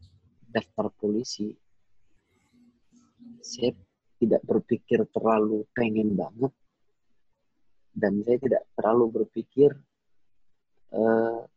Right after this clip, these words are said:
depresi lah ketika mungkin nanti gagal. Jadi ya udahlah, saya bilang ikhlas. Kalaupun nggak diterima, ya berarti bukan jalannya. Beda ketika pas saya pengen masuk tentara tuh, pas saya gagal,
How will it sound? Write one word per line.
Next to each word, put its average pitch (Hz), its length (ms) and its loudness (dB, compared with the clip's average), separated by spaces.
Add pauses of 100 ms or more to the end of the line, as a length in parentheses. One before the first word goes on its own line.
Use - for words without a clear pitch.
(240)
depresi 117 720 2 (160)
lah - 240 -14
ketika 104 460 -2
mungkin 104 400 -2
nanti 107 280 2
gagal. 98 380 2 (320)
Jadi 123 360 4
ya 110 140 2
udahlah, 101 380 0 (380)
saya 95 200 -2
bilang 95 280 -6 (100)
ikhlas. - 640 -4 (680)
Kalaupun 104 400 2
nggak - 260 -2
diterima, 104 540 -2
ya 95 160 -4
berarti 92 320 -2
bukan 95 480 -4
jalannya. 95 640 -4 (960)
Beda 113 260 6
ketika 107 380 -2
pas 110 160 -6
saya 98 200 -4
pengen 104 360 -6
masuk 92 240 -8
tentara 98 400 -6
tuh, - 160 -6
pas - 160 -14
saya - 220 -10
gagal, 135 420 -2